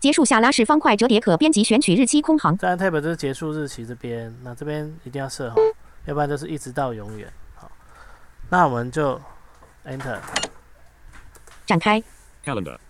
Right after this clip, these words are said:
Speaker 2: 好，记得在焦点模式底下 Enter 哦，它才会展开哦。然后我们按 Tab。
Speaker 1: 五月两千零二十一表格。
Speaker 2: 按 Tab 它会到表格哦，那我们按 Shift Tab。
Speaker 1: 下个月六月按钮。
Speaker 2: 会到什么下个月？那我们如果要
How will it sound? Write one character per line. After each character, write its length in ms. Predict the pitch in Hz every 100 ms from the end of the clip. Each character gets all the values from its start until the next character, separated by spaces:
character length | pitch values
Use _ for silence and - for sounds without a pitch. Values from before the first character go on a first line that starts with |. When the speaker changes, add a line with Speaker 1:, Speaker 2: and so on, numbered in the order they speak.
| -
Speaker 2:
好， 180 | 117 117
记 140 | -
得 140 | 180 156
在 120 | 170
焦 160 | 156 160
点 120 | 139
模 120 | 120
式 120 | 127
底 120 | 127
下 180 | 120 135
Enter 260 | 123 123 117
哦， 180 | 98 98
它 100 | 131
才 100 | 120
会 80 | 120
展 180 | 95 101
开 240 | 104 98
哦。 120 | 95 80 -
然 100 | 120
后 100 | 143
我 120 | 160 131
们 220 | 131 156 - - - - - -
按 160 | - 156
Tab。 320 | 175 147 117 - -
Speaker 1:
五 100 | 254
月 100 | 311
两 160 | 202
千 160 | 165 302
零 120 | 220
二 100 | 247
十 140 | - 220
一 100 | 320
表 160 | 165
格。 200 | 143 156 - - -
Speaker 2:
按 260 | 220 208 190
Tab 260 | 220 190
它 120 | 165 180
会 100 | 185
到 140 | 196
表 240 | - 123
格 220 | 110 113 110
哦， 140 | 110
那 80 | 160
我 40 |
们 120 | 160 170
按 140 | 170
Shift 280 | 151 180 139
Tab。 380 | 147 147 120 110 - -
Speaker 1:
下 160 | - 339
个 100 | 247
月 100 | 269
六 140 | 294
月 80 | 254
按 140 | 277 190
钮。 200 | 139 127 - - - -
Speaker 2:
会 120 | 156
到 360 | 156 143 135 - - -
什 420 | - - - - 120
么 60 |
下 200 | 117 160
个 120 | 127
月？ 220 | 127 127 131
那 120 | 180
我 40 | 180
们 160 | 139 135
如 80 |
果 120 | 160 135
要 320 | 143 147